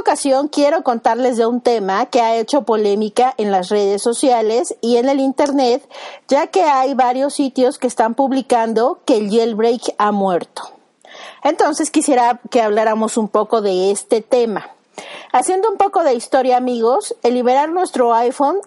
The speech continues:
ha sido todo un tema de discusión. Unos a favor y evidentemente otros en contra. Eh, los que quieren liberar su iPhone, eh, las razones principales es por alguna necesidad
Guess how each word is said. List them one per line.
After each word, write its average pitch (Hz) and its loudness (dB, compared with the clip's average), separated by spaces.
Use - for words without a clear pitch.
ha 247 0
sido 277 0
todo 269 2
un 269 -4
tema 254 2
de 226 0
discusión. 202 -2
Unos 285 2
a - 2
favor 294 0
y 240 0
evidentemente 233 0
otros 220 -2
en 269 0
contra. 277 0
Eh, 214 0
los 214 -2
que 240 0
quieren 285 0
liberar 247 2
su 294 0
iPhone, 302 0
eh, 220 0
las 220 2
razones 240 0
principales 285 0
es 262 0
por 240 2
alguna 233 0
necesidad 226 0